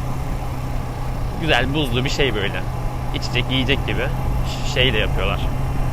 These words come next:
Gül suyuyla falan yapıyorlar. Arkadaşım geldi.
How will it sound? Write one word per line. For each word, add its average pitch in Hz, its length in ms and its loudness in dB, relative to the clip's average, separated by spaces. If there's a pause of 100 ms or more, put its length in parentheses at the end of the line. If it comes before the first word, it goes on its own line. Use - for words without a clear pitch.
(460)
Gül 135 140 2
suyuyla 131 360 2
falan 123 340 2
yapıyorlar. 101 400 2 (4000)
Arkadaşım 135 460 2
geldi. 127 420 4